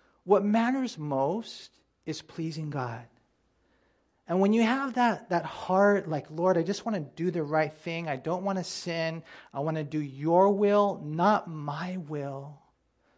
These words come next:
Then, I don't know, there, the, the joy, it begins to set in. It really does. You know, I've told you guys before that joy is kinda like peace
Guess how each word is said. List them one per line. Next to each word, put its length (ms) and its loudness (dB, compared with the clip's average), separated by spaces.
Then, 180 6
I 100 0
don't 180 0
know, 500 2
there, 180 4
the, 320 -6
the 100 -2
joy, 880 -6
it 160 -8
begins 380 -2
to 100 -4
set 340 -2
in. 380 -6
It 120 0
really 260 4
does. 720 -10
You 60 -4
know, 100 0
I've 160 4
told 220 -2
you 80 -2
guys 160 2
before 360 -2
that 220 -2
joy 480 2
is 160 -4
kinda 220 -6
like 240 -6
peace 560 -10